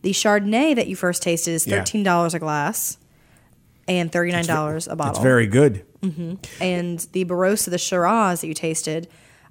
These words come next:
Speaker 1: I believe was ten, ten or eleven dollars a glass.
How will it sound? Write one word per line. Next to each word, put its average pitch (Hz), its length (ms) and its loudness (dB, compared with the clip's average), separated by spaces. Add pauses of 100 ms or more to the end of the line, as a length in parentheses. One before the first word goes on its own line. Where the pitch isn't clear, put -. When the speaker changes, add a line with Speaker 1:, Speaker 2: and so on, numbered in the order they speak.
Speaker 1:
I 185 80 0
believe 170 220 0
was 165 180 -4
ten, 180 640 -2 (180)
ten 190 200 -2
or 180 100 2
eleven 165 260 0
dollars 156 320 -2
a 165 40 -8
glass. - 580 -8